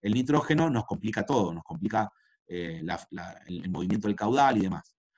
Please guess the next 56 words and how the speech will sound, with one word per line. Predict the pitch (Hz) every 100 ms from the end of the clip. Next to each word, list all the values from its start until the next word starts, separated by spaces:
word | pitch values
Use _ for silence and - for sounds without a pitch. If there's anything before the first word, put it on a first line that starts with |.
| _ _ _ -
Asimismo, | 101 127 156 156 147 208 - _ _
se | -
disminuiría | 98 101 104 104 127 147
el | 127
tiempo | 147 151
de | 147
utilización | 120 107 104 98 -
el, | 135 -
de | - 101
los | 95
depósitos | 101 - 113 120
de | 110
C | 98 117
O |
dos. | 123 104 - _ _ _
¿Por | 104
qué? | 104 127
Porque | 92 80
si | - 90
yo | 107 120 - _
guardo | 98 135 120 92
en | 87 101
un | 117
tanque | 110 139 107 82 78 - _ _ _ _ _
un | 117
montón | 123 120 156 160
de | 143
nitrógeno | 139 131 147 139 117
que | 98
no | 95
me | 117
está | 123 139 127
haciendo | - 123 113
mal, | 135 127
digamos, | 104 113 117 120 -
y | 104 98 95
hay | 98
poco | 104 127 131
dióxido | 123 131 123
de | 120
carbono, | 131 139
se | 104
llenarían | 92 92 113 120
rápido | 135 123 110
todas | 123
las | 127
reservas, | 123 120 131 135 147 _ _ _
los | 85 -
tanques, | 143 127 160 -
y | 104 107 -
no | 104
tendría | 101 104 113
cómo | 107 107
guardar | 98 101 107
el |
dióxido. | 101 92 - 82